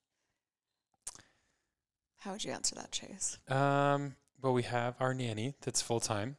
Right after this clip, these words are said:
Speaker 2: So during the day, because we both work full-time, um, we, she's helping out during the day, like the normal kind of working hours, but her schedule is usually,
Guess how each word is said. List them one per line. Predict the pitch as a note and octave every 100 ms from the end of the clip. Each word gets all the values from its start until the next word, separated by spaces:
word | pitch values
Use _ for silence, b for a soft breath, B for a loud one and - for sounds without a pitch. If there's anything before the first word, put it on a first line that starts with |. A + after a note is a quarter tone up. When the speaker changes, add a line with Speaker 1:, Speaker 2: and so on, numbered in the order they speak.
| -
Speaker 2:
So | - A#2+ G#2+
during | G#2+ B2 A#2+
the | B2
day, | A2 G#2+ A#2+ C3+ -
because | B2 A2
we | A2+
both | G#2+ G#2+ -
work | A2+
full-time, | - A#2+ A2+ G2 B2 - _ B B B B B -
um, | A#2 G#2+ G2+ G2+ G2 - _ _ _ _ _ - - _ -
we, | A2+ A2+ A2 G#2+ A2
she's | A#2+ - A2 A2 G#2+ - - -
helping | A2+ A2 G2+
out | G2 - -
during | A2 G#2+
the | G2+
day, | G2 G#2+
like | A2+ -
the | G#2+ G2
normal | G2 G2 G2 G2 G#2 _
kind | - G2+
of |
working | G#2 G2+ G#2
hours, | G2 G2+ G2+ - -
but | - - -
her | A#2 G#2+
schedule | - G#2+ G#2+ G#2
is | F#2+ - -
usually, | G2+ A2 G#2+